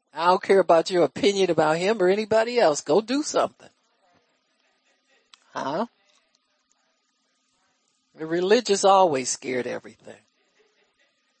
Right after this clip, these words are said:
Talk about stuff instead of talking to it.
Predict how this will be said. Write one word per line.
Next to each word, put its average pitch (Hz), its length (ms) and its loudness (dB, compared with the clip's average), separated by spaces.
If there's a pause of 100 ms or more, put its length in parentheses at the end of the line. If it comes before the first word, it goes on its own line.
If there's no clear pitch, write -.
(480)
Talk 139 240 -6
about 139 420 -2
stuff - 380 -6
instead 127 320 -6
of 120 100 -14
talking 123 440 -4
to 139 240 -14
it. 123 160 -20